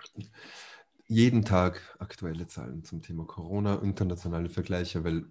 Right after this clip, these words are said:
irgendwas braucht man ja zum Vergleich, damit man sich ein bisschen ein Bild machen kann. Und ich denke, speziell der internationale Vergleich macht halt einfach sicherer. Ah, wieder alle, na.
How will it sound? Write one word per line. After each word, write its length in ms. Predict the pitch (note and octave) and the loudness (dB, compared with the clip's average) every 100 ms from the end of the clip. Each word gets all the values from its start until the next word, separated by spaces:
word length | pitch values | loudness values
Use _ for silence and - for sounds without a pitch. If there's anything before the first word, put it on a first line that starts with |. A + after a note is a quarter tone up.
| _ - | _ -4
irgendwas 460 | G#2 G#2 F#2 F#2+ - | 2 4 4 0 2
braucht 320 | F2 G2+ - | 6 6 6
man 100 | F#2+ | 4
ja 160 | F#2 | 4
zum 180 | - A2 | 4 4
Vergleich, 440 | G#2+ G#2+ G2+ F#2 - | 6 8 8 8 4
damit 260 | D#2 D#2 | 0 0
man 80 | D#2 | -6
sich 240 | - - | -10 -12
ein 60 | - | -12
bisschen 340 | - - - - - - _ _ _ - | -12 -12 -12 -14 -20 -20 _ _ _ -16
ein 80 | - | -4
Bild 280 | G#2 A2+ F2+ | 0 0 -2
machen 280 | D#2+ - | -4 -6
kann. 440 | F2+ G2 G2+ A2 A2 | -8 -4 -4 -4 -6
Und 320 | F#2 F#2 - _ _ _ _ _ _ - | -4 -4 -6 _ _ _ _ _ _ -6
ich 80 | |
denke, 400 | A2 G#2+ A2 - | 0 0 -2 -8
speziell 320 | - G#2 - F2+ | -10 -10 -6 -6
der 140 | F#2+ | -4
internationale 640 | G2 F#2 F2 D#2+ E2 D#2+ | -6 -6 -8 -8 -8 -8
Vergleich 420 | D#2+ D#2+ D#2 D#2+ - | -10 -10 -8 -6 -2
macht 300 | D#2 - E2+ | -2 -2 -4
halt 200 | E2 - | -4 -4
einfach 440 | D2+ - E2 - _ - _ _ _ _ _ _ _ _ _ _ _ _ _ - | -6 -6 -8 -10 _ -20 _ _ _ _ _ _ _ _ _ _ _ _ _ -20
sicherer. 1500 | - - F#2+ - - D2+ A1 - - - - A#1+ C3 B2+ - _ _ _ _ _ _ _ | -14 -6 -6 -6 -8 -6 -6 -6 -6 -6 -4 -4 -4 -6 -12 _ _ _ _ _ _ _
Ah, 200 | - - G#2 | -12 -8 -6
wieder 320 | B2 B2 - | -8 -8 -10
alle, 340 | A2+ A#2+ A#2+ A2+ - | -8 -6 -8 -10 -10
na. 240 | A2+ A2+ | -6 -6